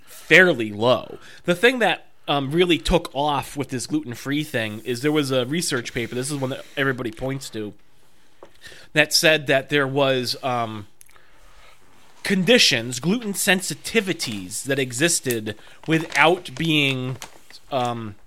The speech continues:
afflicted with celiac disease. So this is like a, you know, non-celiac's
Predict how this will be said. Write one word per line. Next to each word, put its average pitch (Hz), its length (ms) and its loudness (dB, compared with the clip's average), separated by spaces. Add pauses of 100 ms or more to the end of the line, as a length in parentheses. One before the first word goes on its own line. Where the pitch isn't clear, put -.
(240)
afflicted 131 680 0
with 117 300 -2 (300)
celiac 131 500 0
disease. 95 320 -10
So 113 140 -4
this 131 180 -4
is 123 100 -6
like 120 160 -4
a, 110 100 -10 (360)
you 123 100 -6
know, 101 240 -6
non-celiac's 143 1400 2